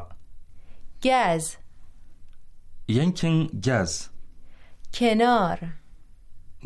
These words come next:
Speaker 2: Gefen.
Speaker 1: دریا.
Speaker 2: Teku.
Speaker 1: دریای خزر.
Speaker 2: Tekun Caspian.
Speaker 1: بندر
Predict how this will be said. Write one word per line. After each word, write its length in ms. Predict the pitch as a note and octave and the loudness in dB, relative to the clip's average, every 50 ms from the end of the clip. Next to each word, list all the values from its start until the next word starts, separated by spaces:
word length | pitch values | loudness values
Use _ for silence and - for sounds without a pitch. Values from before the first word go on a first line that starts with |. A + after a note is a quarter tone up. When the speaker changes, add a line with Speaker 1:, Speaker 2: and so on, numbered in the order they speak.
| A2+ G#2 | -4 2
Speaker 2:
Gefen. 480 | - C#3+ D#3 D#3+ D#3+ - G#2 F2 - - - - - - - - - - - - - - | 4 4 4 4 4 2 2 2 2 -2 -6 -10 -10 -8 -8 -8 -6 -8 -8 -8 -2 2
Speaker 1:
دریا. 880 | - A3 G#3+ G#3 G3 F#3 F#3+ G3 G3+ A3 A#3 A#3+ A#3+ A3 F#3 E3 E3 D#3+ - - - - - - - - - - - - - - - - - - - - - - - - - - - - - - - - | 4 6 6 6 6 6 6 4 4 6 6 6 6 6 4 2 0 -4 -8 -12 -14 -16 -16 -14 -12 -10 -10 -10 -10 -10 -10 -10 -10 -10 -10 -12 -10 -10 -8 -8 -8 -8 -8 -10 -10 -10 -10 -10 -6 0
Speaker 2:
Teku. 400 | - B2 A2+ A2+ - D3+ D3+ - - - - - - - - - - - - - - - - - - - - - | 2 2 2 4 4 4 4 4 2 -4 -10 -12 -12 -12 -12 -14 -16 -16 -14 -10 -10 -8 -8 -8 -8 -8 -2 2
Speaker 1:
دریای 1000 | A#3 A3 G#3+ G#3 G3+ G#3 G3+ G#3 G#3 G#3 G#3+ A3+ A#3 A#3 A#3 A3+ A3 A3 A3 | 4 6 6 6 6 6 6 6 8 8 8 8 6 6 6 6 6 6 4
خزر. 720 | G#3+ - - A3+ G3+ G3+ F#3+ G3 A3+ A3+ G#3+ F#3 D#3+ D#3 - F3+ - - - - - - - - - - - - - - - - - - - - - - - - - - - - - - - - | 2 2 4 4 4 6 6 6 6 6 6 6 4 2 0 -2 -4 -8 -10 -12 -14 -16 -18 -14 -12 -10 -8 -8 -8 -10 -12 -12 -10 -10 -8 -8 -8 -10 -10 -10 -8 -6 -6 -4 -6 -6 -2 0
Speaker 2:
Tekun 580 | - A#2+ A#2 - - E3 F3 E3+ F3 E3+ - - - - - - - - - | 2 2 2 4 4 4 6 6 6 4 2 -2 -8 -10 -10 -10 -10 -4 0
Caspian. 480 | - D#3 D#3 - - F3 D#3 G#2 E2+ - - - - - - - - - - - - - - - - - - - - - - - - - - - - - | 0 0 0 0 0 0 2 2 0 -2 -6 -10 -14 -16 -18 -18 -18 -18 -18 -18 -16 -16 -14 -14 -12 -12 -14 -12 -12 -10 -10 -10 -10 -12 -12 -10 -2 2
Speaker 1:
بندر 800 | A3 G#3 G#3 G#3 G3+ G3+ G3+ A3 A3 A3 A3+ A#3 A#3 A3+ A#3 A#3 | 4 6 6 6 6 6 6 8 8 8 8 8 8 8 8 4